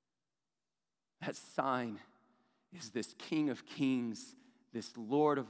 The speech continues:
Lords, this Jesus, the perfect fulfillment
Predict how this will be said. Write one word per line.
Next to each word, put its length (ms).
Lords, 580
this 260
Jesus, 500
the 80
perfect 760
fulfillment 920